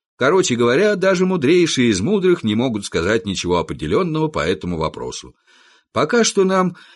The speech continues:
не удаётся создать в лабораторных условиях органическое вещество из неорганического. Наша химия не в силах перебросить мост через ту пропасть, которая отделяет живую материю от мёртвой.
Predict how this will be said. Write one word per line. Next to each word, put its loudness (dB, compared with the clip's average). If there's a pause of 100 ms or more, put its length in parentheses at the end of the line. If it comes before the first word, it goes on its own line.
(160)
не -2
удаётся 2
создать 0
в -8
лабораторных -2
условиях -2
органическое -2
вещество -4
из -4
неорганического. -4 (400)
Наша -2
химия -2
не -2
в -6
силах -2 (340)
перебросить 0
мост -2
через -2
ту 0
пропасть, 0
которая 0
отделяет -2
живую -2
материю 0
от -4
мёртвой. -4